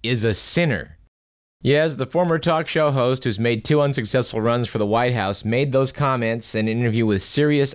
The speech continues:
Out Q, a satellite radio station that provides programming aimed at gays and lesbians. After saying homosexuality is selfish hedonism, Keyes was asked if that made Mary Cheney a selfish hedonist. "Of course she is," Keyes replied.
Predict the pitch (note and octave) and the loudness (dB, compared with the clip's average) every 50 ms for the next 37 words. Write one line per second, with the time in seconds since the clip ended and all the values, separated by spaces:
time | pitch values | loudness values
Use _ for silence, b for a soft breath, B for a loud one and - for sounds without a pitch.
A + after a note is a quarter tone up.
0 | - - C3 C#3 D3+ - - - - - D#3 C3 G2 D#2 C2+ - - - - - | -4 -2 0 0 0 -2 -6 -10 -4 0 0 2 2 0 -2 -6 -8 -8 -6 -2
1 | - G2+ G#2 G2+ G2+ G2+ G2+ C#2 F#2+ G2+ G2+ G2 G2 G2+ F#2 - - G#2+ G2+ - | -2 0 0 0 0 -2 -2 -2 -2 -2 0 0 0 0 -2 0 -2 -2 -2 0
2 | G2+ G2+ - G2 F#2+ F2 F2+ F2+ F#2+ F2+ - - A2+ A2+ G#2+ G2+ G#2+ G2+ G2+ G2+ | -2 -2 0 0 0 0 0 0 -2 -2 -4 -2 -2 -2 0 0 0 2 2 0
3 | G2+ G2+ - G2+ G2+ G#2 G#2 G2 F#2 F2 E2 F#2 F#2 F#2 F#2 F2 F2 F2+ F2+ F2+ | 0 -2 -2 0 0 2 2 0 0 -2 0 0 0 0 0 0 0 0 0 2
4 | F2+ F#2 F#2 D#2+ D2+ C#2 A#1 B1+ D#2+ - B B B B B B B B B B | 2 0 0 -2 -4 -4 -4 -4 -6 -6 B B B B B B B B B B
5 | B A2+ A2 - C#3+ C3 - D#3+ D#3+ D#3+ D3 D3 E3+ F3 E3+ D#3+ C3+ - D#3 D3 | B -2 0 0 0 2 2 2 2 2 2 2 2 2 0 0 0 0 -2 -2
6 | C#3+ - D3 C#3+ C#3 C#3 C3+ B2 A#2+ A#2+ A#2+ A#2+ A2 - - - - - - C#3+ | 0 0 0 2 2 2 2 0 0 0 0 0 -2 -2 -4 -4 -4 0 0 0
7 | D3+ D3+ - B2+ - - C#3+ C#3+ C#3 B2+ A#2 G#2 G2+ F#2+ G#2+ A2 G#2+ - C#3 C#3+ | 0 0 -2 -4 -4 -2 -2 -2 0 0 0 0 0 2 0 -2 0 0 0 2
8 | D3 C#3 B2 A#2 A2+ A2 - - D#3+ C#3+ B2+ C3 - - G2+ - - B2 - G#2+ | 2 2 2 2 0 0 0 0 0 0 -2 -2 -4 -8 -8 -2 -2 -2 -2 -2
9 | A#2+ A#2+ A#2 A#2 A2 G2+ G#2+ A2+ A2 A2 A2 G#2+ - - A2+ G#2 G2+ G#2 G#2 G#2 | -2 -2 -2 0 0 0 0 2 2 0 0 -2 -2 -2 0 2 2 2 2 0
10 | G2+ b b b b b b b b b b b b b - - A#2 A2 - - | -2 b b b b b b b b b b b b b -6 -2 -2 0 0 0
11 | G#2+ G2 F#2 - G#2+ F#2 - - C3+ C3 G#2+ G2+ E2+ C#2+ - - - b b b | 0 -2 -2 -2 -4 -4 -2 0 0 0 2 0 -2 -2 -4 -8 -12 b b b
12 | b b - A#2 A#2+ A#2 A2+ _ - - - - C#3+ E3+ F3+ D3 - - - C3+ | b b -2 -2 -2 -2 -4 _ -12 -10 -2 2 4 4 4 2 0 -4 -4 -4
13 | A#2+ G#2 G2 E2+ D#2 D#2+ - - - - G2+ F#2 F2+ E2+ F2+ F2 - - G#2+ G#2+ | -2 -2 -2 -4 -6 -8 -12 -14 -8 -6 -4 -4 -4 -4 -4 -6 -4 -2 0 0
14 | A2 A#2 B2 B2 | 2 2 0 -2